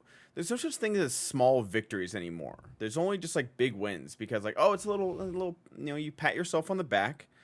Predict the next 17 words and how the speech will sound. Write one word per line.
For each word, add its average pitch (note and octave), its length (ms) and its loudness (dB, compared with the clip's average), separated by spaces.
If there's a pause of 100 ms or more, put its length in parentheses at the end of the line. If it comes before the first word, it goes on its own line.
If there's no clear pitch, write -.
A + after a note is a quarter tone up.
(380)
you A2+ 140 -4
congratulate A2 640 2
yourself B2 360 -2
for C3+ 100 -6
doing A#2 380 -2
what A#2 120 -2
you C#3+ 180 -4
accomplished, G#2+ 640 -4 (380)
and E3+ 180 4
then F#3+ 100 4
you G3 80 2
move F3+ 180 2
on C#3+ 160 6
to - 100 -14
the A#2 80 -2
next G2 240 -6
thing. - 120 -10